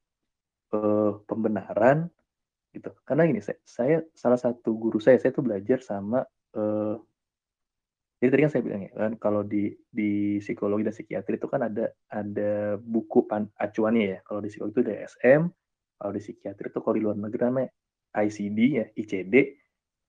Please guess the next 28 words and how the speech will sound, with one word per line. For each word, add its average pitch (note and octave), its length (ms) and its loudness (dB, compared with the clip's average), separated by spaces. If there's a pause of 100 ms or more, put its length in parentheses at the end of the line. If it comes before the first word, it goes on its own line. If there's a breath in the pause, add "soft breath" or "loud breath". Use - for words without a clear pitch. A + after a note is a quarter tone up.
(140)
Kalau A2+ 240 4
di B2+ 160 2
Indonesia A#2 640 2
itu G#2+ 240 -2
kemudian, A#2+ 560 0 (240)
eee, A2 400 -4
diadaptasi A2 720 0
menjadi A#2 400 -2
namanya C#3 160 -2
P - 40 -8 (120)
P - 80 -6
D G#2+ 160 -2
G G#2+ 100 -2 (140)
J, G2+ 40 -8 (680)
eee, G#2+ 400 -2 (800)
Panduan A2+ 500 -4
Pedoman A#2 560 -4
Diagnosa A#2 480 -4
Gangguan A2+ 400 2
Jiwa B2 300 10
kalau G2+ 100 0
saya G2+ 220 -6
nggak F#2+ 100 -8
salah. G2 320 -4
Teman-teman A2+ 400 -2
nanti C3+ 160 -2
bu-, A#2 160 -2
bisa A#2 240 0